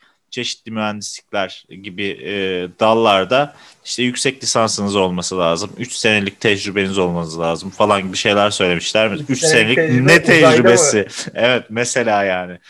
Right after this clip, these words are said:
Speaker 1: Üç senelik tecrübe ne tecrübesi? Mesela benim, e, affedersin,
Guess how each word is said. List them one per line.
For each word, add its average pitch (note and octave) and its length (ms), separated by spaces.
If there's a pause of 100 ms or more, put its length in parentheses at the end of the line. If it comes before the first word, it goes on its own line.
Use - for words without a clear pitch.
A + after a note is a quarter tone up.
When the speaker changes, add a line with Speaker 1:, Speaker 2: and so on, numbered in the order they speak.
(240)
Speaker 1:
Üç A2+ 120
senelik A2+ 480
tecrübe A#2 500
ne D3 140
tecrübesi? G2+ 580
Mesela G#2+ 380
benim, A#2+ 280 (400)
e, G2+ 220
affedersin, A2 800